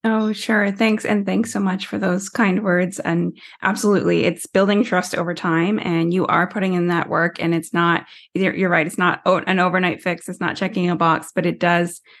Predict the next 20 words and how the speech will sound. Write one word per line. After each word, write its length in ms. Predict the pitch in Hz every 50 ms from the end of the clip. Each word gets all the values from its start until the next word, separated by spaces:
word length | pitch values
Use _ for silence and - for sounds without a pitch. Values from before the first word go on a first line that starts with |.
| _ _ _ -
it 120 | - -
does 200 | - 190 185 175
show 340 | - - - 185 175 165 170
over 180 | 165 160 165 175
time. 400 | - - - - - - - - -
And 240 | - 180 170 170 - -
I 160 | - 180 175
know 260 | 175 175 175 175 175
that 140 | 170 - -
you 180 | 170 170 165 165
are, 360 | 175 170 170 170 180 - -
um, 380 | - - 175 175 180 180 180 196
doing 240 | - - 185 175 180
that 180 | 175 175 -
work 280 | 151 175 170 165 165 -
and 260 | - - 170 165 170 160
building 340 | 170 160 160 165 - 170
that 200 | - - - -
trust. 340 | - - - - - - -
So 280 | - - - - -